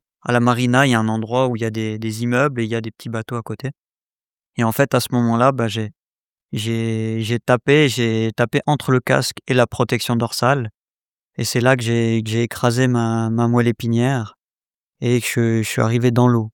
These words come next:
en fait. Donc, c'est assez particulier. Je me suis fait éjecter de la moto. J'ai tapé soit contre le bateau, poteau d'amarrage.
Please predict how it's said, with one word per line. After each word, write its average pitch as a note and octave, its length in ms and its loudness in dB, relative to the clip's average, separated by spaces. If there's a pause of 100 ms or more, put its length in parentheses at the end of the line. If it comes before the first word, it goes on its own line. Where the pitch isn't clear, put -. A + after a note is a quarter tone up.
(120)
en C#3 100 -8
fait. - 320 -10 (120)
Donc, A#2 120 -2
c'est - 120 -4
assez A2+ 200 2
particulier. C3+ 500 0
Je B2+ 60 0
me A#2+ 60 2
suis - 100 -6
fait C3 140 2
éjecter C#3 320 0
de C3+ 40 2
la C3 80 4
moto. B2+ 380 0 (460)
J'ai A#2 160 -6
tapé C3+ 360 2 (140)
soit C3+ 280 0
contre A#2+ 360 -2
le A#2+ 140 0
bateau, B2 420 2
poteau B2+ 280 -4
d'amarrage. A#2+ 580 0